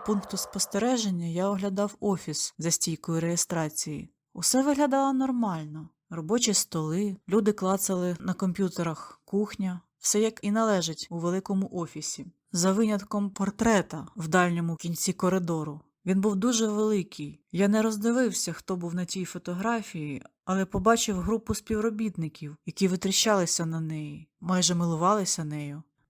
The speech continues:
«Вашу дружину звати Світлана, так?» Це запитання адміністратора мене просто вразило. Я не пам'ятаю, щоб у резюме хтось коли-небудь запитував ім'я моєї дружини,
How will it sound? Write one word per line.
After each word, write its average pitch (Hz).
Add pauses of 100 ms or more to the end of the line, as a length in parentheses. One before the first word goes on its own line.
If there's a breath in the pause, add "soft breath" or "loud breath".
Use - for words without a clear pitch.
(140)
«Вашу 240
дружину 254
звати 240
Світлана, 294
так?» 240 (580)
Це -
запитання 180
адміністратора 180
мене 165
просто 175
вразило. 151 (240)
Я 175
не 175
пам'ятаю, 190
щоб 165
у 165
резюме 170
хтось -
коли-небудь 175
запитував 180
ім'я 175
моєї 185
дружини, 196